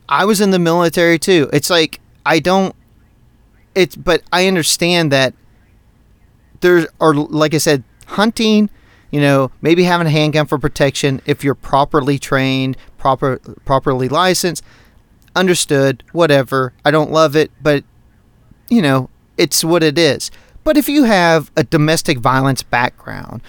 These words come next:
or you have a history of being in p-, prisons and stuff, or if you have mental d-, illnesses, which, you know, Obama had those restrictions on people with mental illnesses getting guns, and the Republicans got rid of that.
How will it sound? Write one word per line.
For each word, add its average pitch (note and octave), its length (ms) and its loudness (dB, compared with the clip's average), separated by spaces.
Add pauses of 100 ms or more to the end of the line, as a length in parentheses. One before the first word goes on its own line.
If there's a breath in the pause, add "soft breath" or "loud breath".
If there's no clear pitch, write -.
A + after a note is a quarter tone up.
(260 loud breath)
or C#3 160 0
you E3+ 200 0
have D3 320 2
a C3 60 -2
history C3 800 -4
of A#2+ 240 -8
being C3 280 -2
in B2 200 -6
p-, - 220 -18
prisons B2+ 500 0
and B2 120 -8
stuff, - 520 -12
or C#3+ 120 -2
if C#3 120 -6
you E3+ 100 2
have D#3 120 0
mental D#3 480 0
d-, C3 140 -10 (200)
illnesses, D3+ 580 -2
which, C#3 300 -2 (560 soft breath)
you B2+ 120 -4
know, C#3 280 -2 (380)
Obama C3+ 400 0
had D3 160 2
those D3+ 180 2
restrictions C#3+ 580 -4
on D3+ 240 0
people D#3 360 -2
with D3 120 2
mental D3+ 280 -2
illnesses D3 360 -2
getting C3 200 -4
guns, B2+ 260 -6
and C3+ 100 0
the B2+ 60 -2
Republicans C3 680 -2
got C3+ 180 2
rid C#3+ 160 2
of C3 80 0
that. C#3 280 2